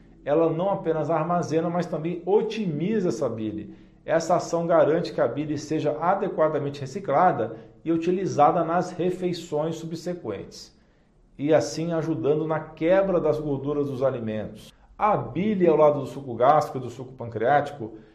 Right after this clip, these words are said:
é um dos líquidos envolvidos na digestão. Ela atua como uma espécie de detergente natural do corpo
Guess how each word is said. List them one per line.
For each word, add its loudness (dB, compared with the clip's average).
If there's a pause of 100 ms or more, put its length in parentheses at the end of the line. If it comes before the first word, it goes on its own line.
(200)
é -2
um 2
dos -4
líquidos 0
envolvidos 0
na 0
digestão. -2 (400)
Ela 4
atua 2
como -4
uma -4
espécie -2
de -8
detergente -2
natural -2
do -6
corpo -2